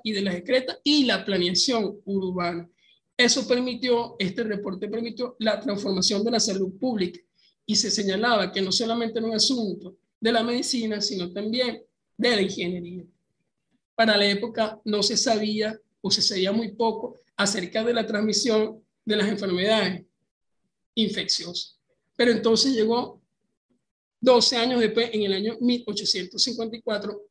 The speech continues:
un médico anestesiólogo de nombre John Snow, quien vino a demostrar,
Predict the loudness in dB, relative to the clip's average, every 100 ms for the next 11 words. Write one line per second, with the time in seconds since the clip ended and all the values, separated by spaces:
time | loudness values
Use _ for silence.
0 | _ 2 2 4 2 0 -2 -2 0 0
1 | 0 0 0 0 0 0 -2 -4 -10 _
2 | 2 4 4 2 -2 -2 4 4 4 0
3 | 2 4 6 4 0 -12 _ _ 0 2
4 | 4 4 4 6 4 2 -2 0 -2 -2
5 | -4 -4 -4 -4 -4